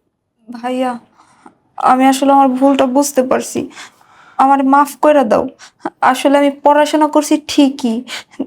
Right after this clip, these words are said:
কিন্তু মানুষ হইতে পারি নাই। আমি একজন অমানুষ, তার জন্যই তো আমি ওর বোনের সাথে কতই না খারাপ ব্যবহার করছি। ওর ছোট একটা ভাগিনা, তাকে যা নয় তাই বলে কথা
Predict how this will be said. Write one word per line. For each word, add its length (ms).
কিন্তু 240
মানুষ 420
হইতে 240
পারি 260
নাই। 100
আমি 240
একজন 260
অমানুষ, 420
তার 260
জন্যই 360
তো 60
আমি 180
ওর 180
বোনের 380
সাথে 160
কতই 360
না 60
খারাপ 220
ব্যবহার 400
করছি। 300
ওর 100
ছোট 180
একটা 180
ভাগিনা, 460
তাকে 440
যা 140
নয় 180
তাই 180
বলে 180
কথা 200